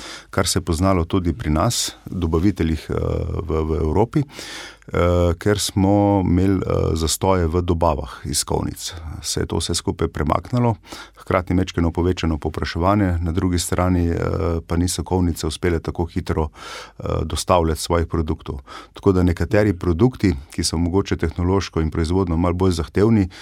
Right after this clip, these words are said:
se jih sploh ni dalo dobiti in se jih še tudi danes ne da dobiti, eh, ker, ker je tako močno, močen odliv fizičnega zlata v Ameriko še vedno.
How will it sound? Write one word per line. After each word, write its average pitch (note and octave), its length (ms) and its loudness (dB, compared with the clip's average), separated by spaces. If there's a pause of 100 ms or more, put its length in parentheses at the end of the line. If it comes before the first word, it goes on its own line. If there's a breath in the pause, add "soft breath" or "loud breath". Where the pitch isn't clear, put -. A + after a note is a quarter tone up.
(140 loud breath)
se - 200 -4
jih D#2+ 80 -2
sploh G#2 300 0
ni G2 60 2
dalo F2 180 4
dobiti D#2+ 400 -2
in E2+ 120 -2
se E2 160 -2
jih D#2 80 -2
še - 140 -6
tudi F#2+ 220 -4
danes F#2 440 0
ne D#2+ 60 -2
da D2+ 140 0
dobiti, D2 380 -6 (440 loud breath)
eh, - 80 -12 (400)
ker, E2 200 -4 (240)
ker - 180 -8
je D#2 100 -2
tako F#2 240 0
močno, F2 500 0
močen E2 400 -2
odliv E2+ 280 2 (420)
fizičnega E2+ 580 0
zlata D2+ 300 0 (260)
v - 160 -2
Ameriko C#2+ 400 -2
še - 160 -6
vedno. C2+ 240 -2